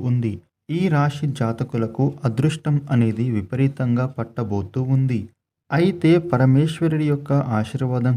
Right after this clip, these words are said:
కారణంగా వృశ్చిక రాశి జీవితంలో ఏ ఏ అంశాలలో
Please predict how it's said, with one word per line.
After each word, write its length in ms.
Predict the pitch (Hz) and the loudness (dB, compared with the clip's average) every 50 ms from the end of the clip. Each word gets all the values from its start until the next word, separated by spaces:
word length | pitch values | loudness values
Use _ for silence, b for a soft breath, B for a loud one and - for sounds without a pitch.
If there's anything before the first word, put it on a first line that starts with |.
| 123 - | -2 -4
కారణంగా 560 | 110 101 104 107 101 98 101 101 101 117 143 185 180 - _ _ _ _ _ - | -6 -6 -4 -4 -4 -4 -4 -4 -2 -2 -4 -4 -4 -8 _ _ _ _ _ -8
వృశ్చిక 420 | 95 107 131 135 - - - 196 - 180 185 | -2 0 2 2 0 -2 -4 -6 -4 -4 -4
రాశి 280 | 175 165 165 - 165 131 113 - | -4 -4 -4 -4 -4 -4 -4 -2
జీవితంలో 640 | 113 107 104 107 - - 107 101 98 101 117 135 151 B B B B _ - 120 143 | -4 -2 -2 -4 -6 -6 -6 -4 -4 -2 -2 -2 -2 B B B B _ -2 0 2
ఏ 20 | 180 185 170 190 190 | 2 2 2 0 0
ఏ 20 | 175 - - 117 | 0 0 0 0
అంశాలలో 560 | 113 120 117 - 127 117 113 107 104 104 113 | 0 0 0 0 -2 -2 0 0 -2 -2 -4